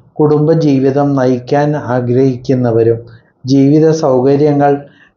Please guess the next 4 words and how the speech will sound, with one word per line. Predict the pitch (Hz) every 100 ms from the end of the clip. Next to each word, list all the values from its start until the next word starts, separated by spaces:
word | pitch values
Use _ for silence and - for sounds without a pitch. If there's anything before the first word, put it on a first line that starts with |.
| 127
ഒക്കെ | 127 123 139
ഉണ്ടാവണമെന്ന് | 131 123 123 131 135 147 156 147 131 127
ആഗ്രഹിക്കുന്ന | 127 - 123 110 120 127 123 131 120 120
വ്യക്തികളായിരിക്കും. | 117 - 123 113 110 110 110 104 - 101